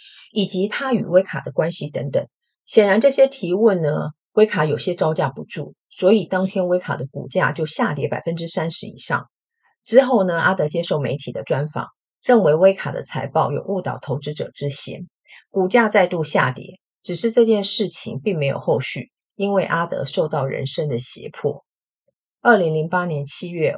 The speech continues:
威卡开始反击，指控投保会的成员与卖空者挂钩，就是操控威卡股价获取暴利。这时候，聚光灯的焦点从威卡移到了投保会身上，威卡大获全胜。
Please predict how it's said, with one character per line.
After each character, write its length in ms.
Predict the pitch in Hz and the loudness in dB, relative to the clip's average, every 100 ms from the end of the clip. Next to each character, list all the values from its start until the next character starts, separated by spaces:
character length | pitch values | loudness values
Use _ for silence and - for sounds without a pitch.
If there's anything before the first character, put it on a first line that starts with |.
| - | 0
威 120 | 170 | 0
卡 180 | - 139 | 0 -8
开 160 | 160 160 | -6 -6
始 160 | 110 | -6
反 240 | 131 - - | -6 -10 -8
击， 340 | - 120 - _ _ _ _ | -8 -8 -14 _ _ _ _
指 160 | - 180 | -8 -6
控 260 | 277 233 | 2 0
投 160 | 196 175 | 2 0
保 180 | 156 123 | 0 0
会 140 | 170 | 0
的 100 | 147 | 0
成 300 | - 139 143 | -2 -4 -4
员 200 | 135 135 | -6 -6
与 180 | 143 143 | -8 0
卖 180 | 190 170 | 2 2
空 240 | - 170 | -2 -6
者 200 | 156 - | -4 -2
挂 220 | - 123 123 | 4 4 4
钩， 280 | - - - _ _ _ - | -4 -6 -12 _ _ _ 4
就 180 | 247 | 6
是 180 | - 185 | 6 0
操 240 | - 220 202 | 0 2 2
控 280 | - 170 | 0 0
威 140 | 165 165 | 2 2
卡 220 | - 131 | 0 -6
股 200 | - 135 | -6 -2
价 200 | 180 131 | 0 0
获 240 | 131 - | 0 -2
取 220 | 123 - - | -2 -8 0
暴 200 | 147 135 | 0 0
利。 180 | 135 - _ _ _ - | -4 -10 _ _ _ -2
这 140 | 208 | 0
时 180 | - 156 | 0 -4
候， 340 | 170 - - | -4 -6 -8
聚 160 | - 196 | -8 -2
光 220 | 190 180 | 0 0
灯 160 | 185 170 | -4 -6
的 120 | 135 | -6
焦 300 | - 175 180 | -2 -2 -2
点 320 | 170 143 - _ _ | -6 -10 -10 _ _
从 220 | - 147 | -6 -2
威 160 | 170 180 | 0 -2
卡 300 | - 127 - | -4 -8 -8
移 140 | 147 139 | -14 -4
到 260 | 185 156 | -2 0
了 160 | 123 120 | -4 -8
投 220 | - 120 | -6 -4
保 220 | 120 - | -4 -8
会 180 | - 147 | -4 -4
身 260 | - 127 - | -2 -4 -4
上， 260 | - 139 - _ _ _ | -4 -4 -6 _ _ _
威 320 | 160 160 151 | 2 2 2
卡 320 | - - - - | -4 -6 -4 -2
大 240 | 220 139 | 0 0
获 260 | - 156 131 | 0 -2 -2
全 260 | - - | -6 -6
胜。 300 | - - - | -4 -4 -4